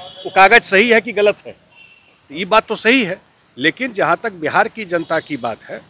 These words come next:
बिहार की जनता पन्द्रह साल का जो मुख्यमंत्री का credential है, जो उस, उसके चुनाव भी अगर जो होगा वो हम लोग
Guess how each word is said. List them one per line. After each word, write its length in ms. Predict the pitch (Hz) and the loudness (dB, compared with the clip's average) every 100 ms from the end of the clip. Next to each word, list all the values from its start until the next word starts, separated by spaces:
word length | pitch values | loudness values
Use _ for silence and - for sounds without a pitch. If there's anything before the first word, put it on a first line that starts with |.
| _ _ _ _ _ _ | _ _ _ _ _ _
बिहार 280 | 110 120 165 | -10 -6 -6
की 200 | - 214 | -8 -14
जनता 400 | 160 131 117 180 196 | -8 -8 -6 -6 -4
पन्द्रह 380 | - 127 160 180 | -6 -8 -6 -8
साल 280 | - 135 135 | -6 -8 -6
का 180 | 160 170 | -8 -6
जो 160 | 185 | -8
मुख्यमंत्री 800 | 139 _ - 127 135 131 117 175 | -10 _ -20 -20 -16 -16 -12 -12
का 240 | 170 147 185 202 _ _ _ _ | -6 -4 -4 -6 _ _ _ _
credential 520 | 139 151 160 - 269 | 0 0 -2 4 4
है, 140 | 156 107 95 _ | 4 -6 -14 _
जो 100 | 127 | -12
उस, 160 | 135 - - _ _ _ - | -12 -14 -20 _ _ _ -16
उसके 340 | 208 - 277 247 - | -16 0 4 4 2
चुनाव 320 | 165 180 269 | 2 8 8
भी 180 | 247 254 | 8 4
अगर 220 | 214 208 | 4 2
जो 160 | 165 170 | 0 -4
होगा 380 | 117 110 139 220 - - - - | -4 -6 -4 -6 -10 -20 -20 -4
वो 140 | 170 | -2
हम 200 | 165 156 | 0 -2
लोग 200 | 160 226 | -2 -2